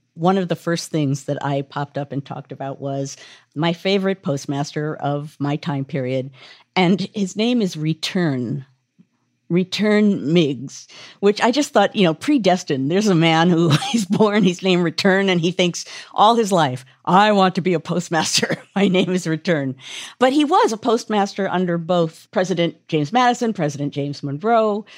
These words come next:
and apparently Return Miggs was known for doing two things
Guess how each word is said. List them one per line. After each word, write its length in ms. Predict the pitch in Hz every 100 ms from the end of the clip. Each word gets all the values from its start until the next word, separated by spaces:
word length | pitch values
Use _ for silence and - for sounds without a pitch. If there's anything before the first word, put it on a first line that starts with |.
| - _
and 240 | 214 220 233
apparently 680 | 214 - 294 453 - 165 165
Return 720 | 185 196 - 247 277 302 269 -
Miggs 540 | 180 151 147 185 - - _ _ _ _ _
was 240 | 175 196 - _ _ -
known 380 | 202 226 233
for 120 | 226 226
doing 280 | 190 185
two 260 | 180 - 247
things 580 | - 214 139 127 131